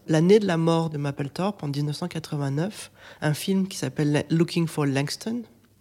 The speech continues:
et qui est une histoire, euh, de la vie de Langston Hughes, qui est un grand poète, euh, de la Harlem Renaissance. Et il s'appuie pour l'esthétique de son film exactement sur les photographies de Robert Mapplethorpe.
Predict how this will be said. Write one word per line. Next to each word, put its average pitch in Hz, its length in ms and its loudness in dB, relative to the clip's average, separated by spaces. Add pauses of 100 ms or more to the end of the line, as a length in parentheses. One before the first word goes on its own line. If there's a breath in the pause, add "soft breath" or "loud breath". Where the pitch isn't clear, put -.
(120)
et 160 160 0
qui 151 460 -4
est 170 480 0
une 135 340 -4
histoire, 160 640 0
euh, 135 240 -2
de 131 140 -4
la 135 160 0
vie 139 200 -6
de 156 120 -2
Langston 143 480 -2
Hughes, 175 400 -2 (360 loud breath)
qui - 120 -6
est - 20 -2
un 131 100 -2
grand 147 200 0
poète, 151 600 0 (120)
euh, 131 180 -4
de 131 140 -4
la 131 140 0
Harlem 139 220 -2
Renaissance. 139 720 -6 (720 loud breath)
Et 156 140 6
il 156 120 2
s'appuie 196 580 -2 (180)
pour 160 180 -2
l'esthétique - 600 -2
de 170 60 -8
son 160 180 -8
film 196 480 -6 (200)
exactement 175 600 0
sur 180 160 -6
les 156 80 0
photographies 151 640 -4
de 143 80 -4
Robert 139 320 -4
Mapplethorpe. 139 680 -8